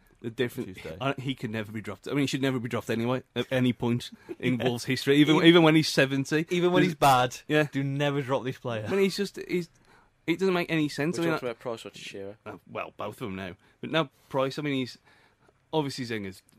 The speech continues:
Speaker 1: figuring things
Speaker 3: Yeah.
Speaker 1: out and he's giving them a chance. And I think that's probably why he played Cody at right back as well, 'cause he's played there in pre-season thinking, "Well, maybe, maybe it's gonna work as a, as a last resort," but,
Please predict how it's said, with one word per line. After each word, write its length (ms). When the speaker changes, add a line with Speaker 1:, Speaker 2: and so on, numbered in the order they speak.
Speaker 1:
figuring 340
things 240
Speaker 3:
Yeah. 80
Speaker 1:
out 160
and 100
he's 140
giving 280
them 140
a 60
chance. 340
And 100
I 60
think 220
that's 160
probably 240
why 160
he 60
played 260
Cody 260
at 80
right 180
back 200
as 80
well, 120
'cause 140
he's 100
played 220
there 140
in 100
pre-season 560
thinking, 320
"Well, 220
maybe, 480
maybe 300
it's 120
gonna 180
work 360
as 120
a, 80
as 180
a 120
last 240
resort," 480
but, 140